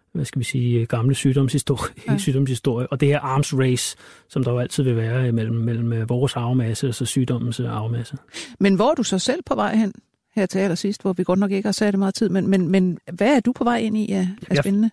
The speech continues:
Speaker 1: jeg fortsætter lidt, lidt endnu med, med de gamle mennesker. Vi arbejder på et meget stort stenalderstudie med flere hundrede skeletter fra, fra Europa, inklusiv Danmark, for, for virkelig at forstå i detaljer, hvad der foregår i,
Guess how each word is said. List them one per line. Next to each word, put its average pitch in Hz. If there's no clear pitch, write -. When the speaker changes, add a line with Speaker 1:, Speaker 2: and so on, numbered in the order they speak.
Speaker 1:
jeg 170
fortsætter 190
lidt, 180
lidt 180
endnu 175
med, 175
med 165
de 156
gamle 156
mennesker. 151
Vi 165
arbejder 156
på 151
et 143
meget 143
stort 160
stenalderstudie 165
med 139
flere 151
hundrede 151
skeletter 143
fra, 135
fra 135
Europa, 131
inklusiv 143
Danmark, 123
for, 135
for 143
virkelig 143
at 127
forstå 139
i 147
detaljer, 135
hvad 135
der 127
foregår 131
i, 127